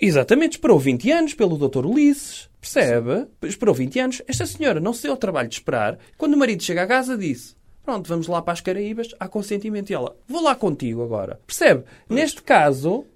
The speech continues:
Speaker 2: Foi um consentimento dado, ficou dado.
Speaker 1: Ficou dado,
Speaker 2: Sim.
Speaker 1: percebe? Ou seja, criou-se ali um clima de
Speaker 2: Isso foi
Speaker 1: prepara-,
Speaker 2: como?
Speaker 1: preparativos para férias.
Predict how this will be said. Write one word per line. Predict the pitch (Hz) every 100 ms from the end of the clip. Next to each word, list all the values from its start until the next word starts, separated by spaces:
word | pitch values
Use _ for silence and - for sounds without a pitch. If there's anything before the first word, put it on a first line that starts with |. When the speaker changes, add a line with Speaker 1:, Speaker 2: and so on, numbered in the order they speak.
| _
Speaker 2:
Foi | - 113
um | 110
consentimento | 123 117 127 131 143 170 185 208 262 254
dado, | 127 160 180 180 254 302 - - - - - 170 170
ficou | - - 180 240 233
dado. | 220 196 175
Speaker 1:
Ficou | - 320 330 330
dado, | 294 277 208 220
Speaker 2:
Sim. | 226 -
Speaker 1:
percebe? | 190 160 156 - -
Ou | 190
seja, | 233 165 160 - -
criou-se | 180 247 294 302
ali | 269
um | 240 214
clima | 196 196 160 214
de | 196 202
Speaker 2:
Isso | 233
foi | 233 190
Speaker 1:
prepara-, | 262 247 240
Speaker 2:
como? | -
Speaker 1:
preparativos | 196 214 240 226 240 220
para | - 190
férias. | 165 139 104 80 -